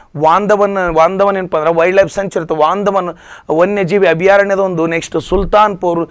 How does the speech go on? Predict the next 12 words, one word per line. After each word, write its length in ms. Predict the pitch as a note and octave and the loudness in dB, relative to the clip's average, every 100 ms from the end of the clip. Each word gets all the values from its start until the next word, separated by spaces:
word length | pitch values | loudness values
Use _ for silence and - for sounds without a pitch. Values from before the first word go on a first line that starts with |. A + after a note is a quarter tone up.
| - _ - | -12 _ -4
ಸುಲ್ತಾನ್ಪುರ್ 640 | F#3 F3 G#3 G#3 F#3+ F3 | -2 2 2 2 0 2
ರಾಷ್ಟ್ರೀಯ 360 | D#3+ D#3 - G3 | 4 2 0 0
ಉದ್ಯಾನ 240 | F3+ G3 | 2 0
ಅನ್ನೋದು 260 | G3 F#3+ F#3 | 0 -2 -2
ಏನಪ್ಪ 160 | F3+ | 0
ಎರಡು 380 | G#3 F#3+ A3 B3+ | 0 2 4 2
ಹರಿಯಾಣದವು 460 | F3+ G3 A#3 F#3 D3+ | 2 4 4 2 -2
ರೀ. 100 | - - - - - | -8 -18 -20 -10 2
ಯಾವ್ಯಾವ 320 | E3 F#3+ A3+ | 4 6 4
ರೀ? 80 | C#4+ - - - - - - - - - _ _ D3 | 2 -4 -18 -20 -20 -20 -20 -20 -20 -20 _ _ -4
ವಾಂದವನ್, 840 | D3 E3 G#3+ G3 E3 C#3+ C#3+ C#3 _ _ _ _ _ _ _ _ _ _ _ - | 2 2 2 0 0 -2 -6 -14 _ _ _ _ _ _ _ _ _ _ _ -2
ವಾಂದವನ್ 680 | D#3 G3 G#3 F3+ D#3+ D#3 | 0 0 0 -2 -2 -6